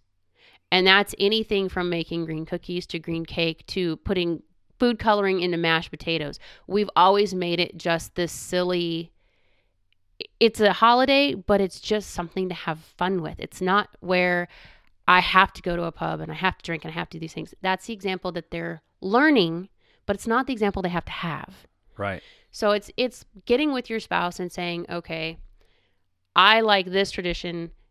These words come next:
Speaker 1: from my family." Like, for us, growing up, Christmas Eve, we dressed in our dressiest clothes. We had the big fancy dinner. I mean, I had freaking dresses with velvet and all kind. I am not, I am not a dressy, dressy, dressy person. Unless you and I have major plans,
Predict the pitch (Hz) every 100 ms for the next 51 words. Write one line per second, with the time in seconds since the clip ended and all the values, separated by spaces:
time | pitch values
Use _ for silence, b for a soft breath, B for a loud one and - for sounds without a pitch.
0 | _ _ 175 175 170 165 165 165 180 -
1 | 202 - 156 151 - 175 170 175 180 -
2 | 185 180 170 202 208 170 180 170 170 165
3 | 180 175 175 180 165 170 165 - 240 240
4 | 196 175 165 160 160 170 165 180 175 180
5 | 170 220 208 202 B B B - 202 190
6 | - 240 226 233 226 247 214 _ 262 233
7 | 202 185 180 175 170 170 - 170 160 156
8 | 160 165 165 - 214 226 214 190 180 160
9 | 160 156 156 156 151 - - - _ _
10 | 160 151 143 143 147 143 135 - - _
11 | _ - 160 151 156 156 151 135 147 131
12 | - 147 - - - - _ _ _ _
13 | _ _ _ 175 170 196 - 208 196 185
14 | 185 175 175 175 180 170 180 170 175 175
15 | 170